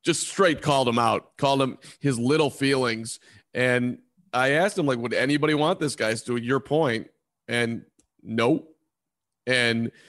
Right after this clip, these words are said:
he thought it was gonna get real interesting on the money. So, um,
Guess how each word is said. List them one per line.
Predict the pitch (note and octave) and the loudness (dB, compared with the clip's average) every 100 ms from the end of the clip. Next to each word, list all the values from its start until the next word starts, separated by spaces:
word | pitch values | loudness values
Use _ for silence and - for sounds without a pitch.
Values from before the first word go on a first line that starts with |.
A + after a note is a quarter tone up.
| - | -18
he | - | -2
thought | B2 C3+ | 2 2
it | |
was | B2+ | 4
gonna | B2 B2+ | 2 2
get | A#2+ | 2
real | A#2+ C3+ | 2 2
interesting | C3+ B2 B2 B2+ A#2+ | 2 -2 -4 -2 -2
on | A#2 | -2
the | A2+ | -2
money. | B2+ A#2+ G#2+ A2+ _ - _ _ | -2 -2 -4 -10 _ -20 _ _
So, | - A#2 A#2 A2 G#2+ - _ _ | -6 0 2 2 -2 -8 _ _
um, | A2+ G#2+ G#2+ G#2+ G#2+ G2+ | 0 0 0 -4 -8 -14